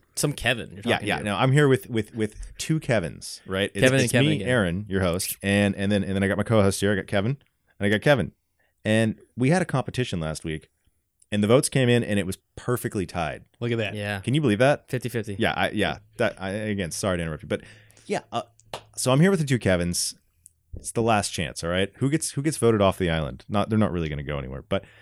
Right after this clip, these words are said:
Speaker 2: uh, yeah, go ahead and let's, let's hear who did it best. Send us at, uh, nocastmail at gmail dot com. Is it, is it, is it Kevin, Kevin J?
Speaker 3: Yes, me.
Speaker 2: Or Kevin M?
Speaker 1: Me.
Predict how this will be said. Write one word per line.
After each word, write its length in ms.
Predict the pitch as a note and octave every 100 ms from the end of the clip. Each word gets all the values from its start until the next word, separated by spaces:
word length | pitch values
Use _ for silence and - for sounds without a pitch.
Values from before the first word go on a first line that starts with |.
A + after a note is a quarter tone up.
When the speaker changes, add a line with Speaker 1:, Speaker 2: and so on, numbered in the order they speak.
| - -
Speaker 2:
uh, 520 | G#2+ G#2 G#2 G2+ G2 -
yeah, 160 | G#2+ C3+
go 100 | C3+
ahead 120 | D#3+
and 140 | D#3 C#3
let's, 180 | -
let's 140 | C#3+ -
hear 120 | E3
who 160 | C#3+ C#3+
did 160 | C3
it 120 | A#2+
best. 400 | F#2+ E2+ - - -
Send 220 | - A#2
us 120 | -
at, 200 | G#2 F#2+
uh, 200 | F#2 F2+
nocastmail 840 | F2 G2 A#2 A2+ G#2 - G2+ G2 F#2+
at 80 | D2+
gmail 300 | F2+ F2 D#2+
dot 160 | D#2+ -
com. 360 | F#2 D#2+ D2 _ _ _ _ _ _ _ _ -
Is 140 | F2
it, 100 | F#2
is 160 | G2 F#2
it, 180 | F2+ _
is 120 | F2+ F2
it 120 | -
Kevin, 480 | - G2 G2 F2 - _
Kevin 240 | - F2 E2+
J? 320 | E2+ F#2 G#3 _ _ _ _ -
Speaker 3:
Yes, 320 | A2 - -
me. 260 | B2 G2 _ A2+
Speaker 2:
Or 460 | G#2 G2 F2+ F2 _
Kevin 260 | - G#2+ F#2+
M? 260 | E2 C#2+ _ _ _ -
Speaker 1:
Me. 300 | A#2 A2